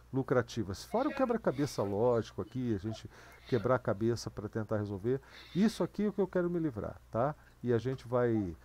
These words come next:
vai esperar a resposta de vocês. Se não aparecer nada até sexta-feira que vem, a gente mesmo resolve, faz outra,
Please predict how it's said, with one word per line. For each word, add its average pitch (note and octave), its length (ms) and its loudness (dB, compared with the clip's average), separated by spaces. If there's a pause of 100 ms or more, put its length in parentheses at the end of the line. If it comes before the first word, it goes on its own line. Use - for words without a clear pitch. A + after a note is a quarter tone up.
(280)
vai A2 220 2
esperar B2+ 520 4
a B2+ 40 2
resposta A#2+ 480 -2
de G2+ 80 -8
vocês. F3 480 0
Se - 100 -8
não F#3 80 0
aparecer D#3 460 2
nada C3 220 2
até B2 180 0
sexta-feira C3 500 -4
que B2+ 140 -6
vem, C3+ 280 -2
a C#3+ 60 2
gente C3+ 260 -6
mesmo A#2+ 240 -6
resolve, G#2+ 540 -2
faz A#2 260 -2
outra, A2 360 -4